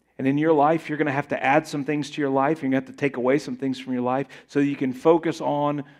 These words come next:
the work that God's called you and, and fulfill your purpose. Last one is this. Discipleship is a garden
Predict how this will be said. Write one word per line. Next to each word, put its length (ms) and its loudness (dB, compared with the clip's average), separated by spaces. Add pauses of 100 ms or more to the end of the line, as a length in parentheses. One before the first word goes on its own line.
(140)
the 100 6
work 320 6
that 100 -2
God's 260 0
called 340 0
you 140 -8
and, 300 -12
and 180 -2 (460)
fulfill 340 -2
your 120 -6
purpose. 460 -6 (320)
Last 300 2
one 140 -2
is 120 -10
this. 300 -12 (600)
Discipleship 580 0
is 100 -8
a 60 -10
garden 460 -6